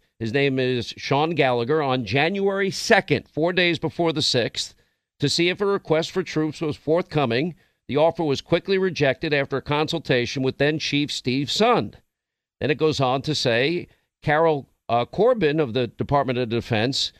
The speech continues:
then texted the Capitol Police Deputy Chief Sean Gallagher, Protective Services Bureau, to determine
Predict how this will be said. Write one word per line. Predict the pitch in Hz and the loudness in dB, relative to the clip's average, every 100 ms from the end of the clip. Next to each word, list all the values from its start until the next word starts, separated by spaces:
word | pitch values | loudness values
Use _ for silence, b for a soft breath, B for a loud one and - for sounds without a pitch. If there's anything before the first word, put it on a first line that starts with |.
| b b | b b
then | 110 156 165 | 0 2 0
texted | - - 220 247 - 123 123 156 - _ _ _ _ - | -4 0 0 0 0 0 0 -4 -18 _ _ _ _ -2
the | 135 135 127 | 2 2 0
Capitol | - 160 160 147 | 2 2 2 0
Police | 120 143 151 143 | 0 -2 -2 0
Deputy | - 147 139 131 | 0 0 0 -4
Chief | 110 - 151 139 - | -2 0 0 0 -8
Sean | - 139 127 | -2 0 2
Gallagher, | 135 220 220 131 139 175 - | 2 2 2 0 -2 -2 -6
Protective | - - 143 113 98 | -8 -2 -2 -2 -4
Services | 185 240 196 143 | 0 0 0 -4
Bureau, | 92 113 123 | -2 0 0
to | 143 | 0
determine | 135 113 - 233 262 165 151 | -4 -6 -2 0 2 2 0